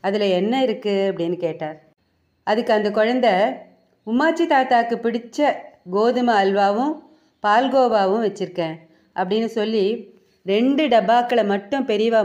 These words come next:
முன்னாடி வச்சுட்டு நமஸ்காரம் பண்ணி எழுந்தா. "அந்த மூணாவது டப்பால என்ன வச்சிருக்க?" "இதுல தீபாவளி மருந்து வச்சிருக்கேன்.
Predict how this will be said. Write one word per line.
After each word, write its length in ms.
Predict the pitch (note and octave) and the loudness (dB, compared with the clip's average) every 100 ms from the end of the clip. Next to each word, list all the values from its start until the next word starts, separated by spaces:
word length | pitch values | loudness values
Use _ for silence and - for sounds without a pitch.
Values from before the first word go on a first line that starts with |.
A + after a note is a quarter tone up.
| F#3+ | 0
முன்னாடி 300 | F#3+ G3 F#3 | 0 0 0
வச்சுட்டு 440 | F3+ F3+ B3+ D#4+ - - _ | -2 -4 -4 -4 -6 -18 _
நமஸ்காரம் 640 | - F#3+ G#3+ G#3 A#3+ G#3+ G3 | -6 -2 -2 0 0 0 0
பண்ணி 320 | F3+ F3+ G3+ | -2 0 0
எழுந்தா. 400 | E3 E3 D#3+ D3+ - _ _ _ _ _ _ _ _ _ - | 0 -2 -4 -6 -10 _ _ _ _ _ _ _ _ _ -4
"அந்த 240 | B3 B3+ | 0 2
மூணாவது 480 | A#3+ D4 E4+ E4+ E4 | 2 4 4 4 2
டப்பால 520 | C4 A3+ A#3+ A#3+ A#3 | 2 2 4 4 4
என்ன 180 | A3 B3 | 2 0
வச்சிருக்க?" 680 | A#3+ B3 A3+ G#3 G3+ G3+ G3+ G3+ _ _ _ _ _ - | -2 -4 -4 0 0 0 -6 -18 _ _ _ _ _ -10
"இதுல 260 | G#3+ A#3+ G#3+ | 0 0 2
தீபாவளி 540 | C4+ D#4 E4 D#4 C#4+ | 2 4 4 4 4
மருந்து 360 | A#3 G3+ G3+ G3 | 2 2 0 -2
வச்சிருக்கேன். 480 | G3+ G3+ F#3+ E3 | -4 -6 -6 -6